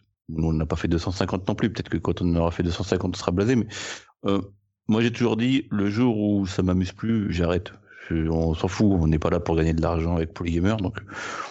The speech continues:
on fait juste ça pour se, pour s'éclater. Euh, tant, donc on pense pas à l'article.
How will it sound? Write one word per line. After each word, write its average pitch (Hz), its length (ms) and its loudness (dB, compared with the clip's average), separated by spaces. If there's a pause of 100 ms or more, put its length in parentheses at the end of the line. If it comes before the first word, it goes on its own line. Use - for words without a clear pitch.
(180)
on 82 180 0
fait - 180 0 (140)
juste 98 220 0
ça 104 140 0
pour 92 200 -4
se, - 140 -4
pour 82 280 -4
s'éclater. 90 600 -2 (640)
Euh, 80 260 2
tant, 82 400 0 (480)
donc 104 220 0
on 98 100 0
pense 104 160 -2
pas 135 100 -2
à - 20 0
l'article. 98 360 -6